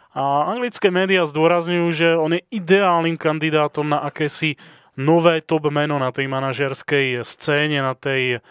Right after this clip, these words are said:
oblohe, povedzme, manažerských nových hviezd, pretože jednak, eh, jednak vyrastal alebo hrával pod Wengerom, čo je na pomery Premier League ikona,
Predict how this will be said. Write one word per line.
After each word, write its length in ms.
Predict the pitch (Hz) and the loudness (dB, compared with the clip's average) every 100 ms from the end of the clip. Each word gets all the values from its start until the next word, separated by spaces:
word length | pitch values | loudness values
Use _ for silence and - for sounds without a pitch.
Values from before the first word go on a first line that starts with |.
| - - _ | -20 -20 _
oblohe, 800 | 139 160 143 151 151 139 139 139 127 | -8 -4 0 4 4 4 2 0 -4
povedzme, 560 | 135 131 135 135 139 127 | -4 -4 -4 -4 -4 -2
manažerských 720 | 131 135 127 139 - 127 123 | -2 -2 -2 -4 -6 -8 -4
nových 320 | 135 139 120 | -2 -2 -2
hviezd, 400 | 127 139 139 - - - _ - | 0 0 -2 -8 -18 -20 _ -16
pretože 480 | - - 139 143 123 - - _ - | -10 -4 0 0 -2 -12 -20 _ -6
jednak, 400 | 131 143 147 - 151 | -4 -2 -4 -2 0
eh, 480 | 143 139 139 139 151 190 185 - 240 302 _ 185 | 0 0 -2 -6 -12 -20 -20 -20 -20 _ _ -10
jednak 320 | 156 160 147 143 156 _ 233 | -6 -6 -8 -16 -20 _ -20
vyrastal 640 | 175 135 147 139 - 143 135 | -14 -6 -4 -4 0 2 2
alebo 320 | 127 127 123 | 0 -2 -2
hrával 400 | 135 143 139 123 | 0 0 0 -2
pod 160 | - 135 143 | -2 -4 -2
Wengerom, 560 | 156 156 151 151 156 151 | -2 0 0 0 0 -4
čo 240 | - 131 | -4 -4
je 0 | |
na 160 | 127 123 | -2 -4
pomery 400 | - 131 127 123 | -4 -4 -4 -4
Premier 400 | 127 127 127 127 | -6 -4 -4 -4
League 240 | 123 - | -8 -12
ikona, 560 | 190 - 151 147 151 143 | -14 -2 0 2 0 -2